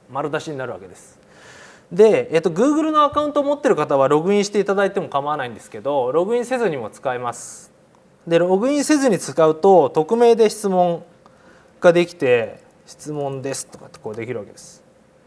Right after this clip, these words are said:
で、パッと送るだけです。あ、超簡単ですよね。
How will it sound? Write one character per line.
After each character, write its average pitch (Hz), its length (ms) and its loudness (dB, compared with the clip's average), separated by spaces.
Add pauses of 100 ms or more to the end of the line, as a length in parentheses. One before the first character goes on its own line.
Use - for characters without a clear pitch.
(440)
で、 - 100 -20
パ 165 100 -2
ッ - 20 0 (100)
と - 80 -20
送 - 140 -18
る 123 80 -12
だ 117 80 -6
け 104 40 -14
で - 80 -20
す。 - 240 -20 (680)
あ、 120 60 -10
超 180 200 2
簡 120 160 -12
単 127 200 -18
で 113 60 -16
す - 80 -20
よ 101 100 -18
ね。 98 180 -20